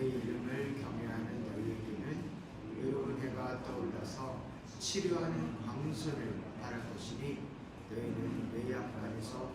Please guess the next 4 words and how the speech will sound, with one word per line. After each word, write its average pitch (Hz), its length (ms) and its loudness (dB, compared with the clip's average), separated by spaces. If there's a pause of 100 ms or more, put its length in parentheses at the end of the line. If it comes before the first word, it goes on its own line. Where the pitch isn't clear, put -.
풀려난 135 680 0
송아지처럼 120 1040 -2 (460)
뛰어다닐 123 640 0
것이다." - 480 -4